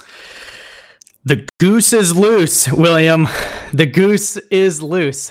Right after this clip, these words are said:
I'm doing okay. Uh, it's been a little while since we've hung out here and, and, and talked about a little bit of football, but I'm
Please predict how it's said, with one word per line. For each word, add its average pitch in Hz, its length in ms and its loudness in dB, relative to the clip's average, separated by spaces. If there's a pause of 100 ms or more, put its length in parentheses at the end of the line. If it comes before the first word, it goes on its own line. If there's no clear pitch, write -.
(160)
I'm 180 260 -2
doing 196 200 -4
okay. 170 640 -6
Uh, 139 400 -10
it's 156 160 -18
been 180 320 -10
a 160 80 -14
little 165 220 -10
while 147 260 -6
since 139 240 -20
we've 131 240 -18 (420)
hung 156 240 -10
out 135 200 -12
here 143 260 -14
and, 123 140 -16
and, 123 160 -18
and 127 300 -18
talked - 500 -10 (240)
about 143 220 -10
a 131 40 -10
little 135 200 -10
bit 123 120 -12
of 120 60 -18
football, 131 400 -10
but 120 420 -10
I'm 131 400 -10